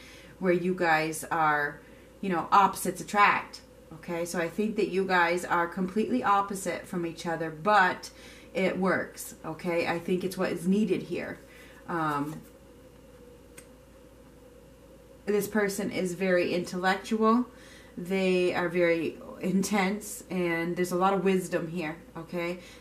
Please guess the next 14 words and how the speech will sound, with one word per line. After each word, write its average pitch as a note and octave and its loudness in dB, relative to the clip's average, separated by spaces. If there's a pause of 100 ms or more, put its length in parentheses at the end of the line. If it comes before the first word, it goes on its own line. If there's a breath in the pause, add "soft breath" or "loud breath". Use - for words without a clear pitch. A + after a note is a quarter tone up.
Now F#3+ -2
we F#3 0
also F#3 -2
have F#3 -4
the F3+ -8
King F#3+ -4
of E3+ -4
Air, F3 -2
which F3 -6
is E3+ -2
Libra, F#3 -2
Gemini, E3+ -4
Aquarius. E3+ -6 (4000 loud breath)
But G#3 4